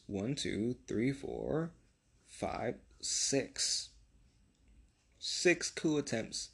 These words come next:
of note. Of note. Six coup attempts. So we can, we can really sort of get a grasp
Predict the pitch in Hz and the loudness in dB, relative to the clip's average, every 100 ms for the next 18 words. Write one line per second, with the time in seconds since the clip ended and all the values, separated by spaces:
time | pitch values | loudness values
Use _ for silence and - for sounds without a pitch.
0 | - _ _ - - 117 107 104 117 - | -18 _ _ -20 -4 0 2 2 2 0
1 | - - _ - _ _ _ _ - - | -4 -14 _ -20 _ _ _ _ -20 -20
2 | - - - - - - - - _ - | -20 -20 -20 -20 -20 -20 -20 -20 _ -20
3 | - - - - - 135 131 113 120 147 | -20 -20 -20 -20 -2 2 4 4 4 4
4 | - - - _ - - - - - - | 2 -4 -12 _ -14 -14 -14 0 4 6
5 | 156 - - - 123 - - - - - | 4 2 -4 0 0 0 -6 -12 -16 -20
6 | _ _ _ - _ _ _ _ _ _ | _ _ _ -20 _ _ _ _ _ _
7 | - _ _ _ _ - _ _ - - | -20 _ _ _ _ -20 _ _ -20 -20
8 | - _ _ - - - - - - - | -20 _ _ -20 -20 -20 -20 -20 -20 -20
9 | - - - 117 104 - - _ _ - | -6 -2 0 -2 -4 -8 -16 _ _ -20
10 | _ _ _ - _ _ - - - - | _ _ _ -20 _ _ -20 -20 -20 -20
11 | - _ 123 127 - 110 107 - - _ | -20 _ -2 0 0 -4 -6 -10 -20 _
12 | _ _ - - - _ _ _ - - | _ _ -20 -20 -20 _ _ _ -20 -20
13 | _ _ - 120 120 123 120 139 135 127 | _ _ -8 -2 0 0 8 10 10 6
14 | - - 135 117 104 120 120 107 120 120 | 2 2 4 4 0 -2 0 0 0 2
15 | 123 107 - - | 2 2 -2 -4